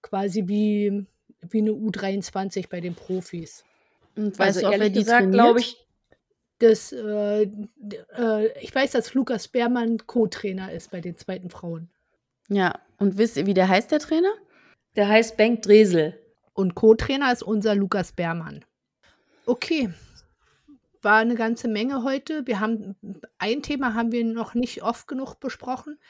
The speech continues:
Speaker 1: Das ist das großartige Saisonheft. Ich finde das Saisonheft wirklich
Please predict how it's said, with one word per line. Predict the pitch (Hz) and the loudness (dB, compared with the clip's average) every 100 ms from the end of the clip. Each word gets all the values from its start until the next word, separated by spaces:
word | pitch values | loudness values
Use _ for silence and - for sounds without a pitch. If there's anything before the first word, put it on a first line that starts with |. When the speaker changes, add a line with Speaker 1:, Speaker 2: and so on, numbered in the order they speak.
| - - | -20 -12
Speaker 1:
Das | 208 - | -10 -4
ist | 220 - | -6 -2
das | 220 202 - - _ _ _ - | -4 -4 -10 -20 _ _ _ -8
großartige | 196 233 262 190 202 226 190 202 196 - | 4 4 4 0 0 0 0 -2 -2 -6
Saisonheft. | 175 202 175 196 254 220 208 269 - _ _ _ _ _ | 2 2 2 -2 -2 -4 -6 -6 -10 _ _ _ _ _
Ich | - - - | -12 -10 0
finde | 247 247 | 2 4
das | 220 - | 2 0
Saisonheft | 220 196 214 220 233 220 - _ _ - | -4 -2 -2 -2 -4 -6 -12 _ _ -16
wirklich | 180 220 240 240 277 262 - | -12 -4 -4 -2 -4 -4 -6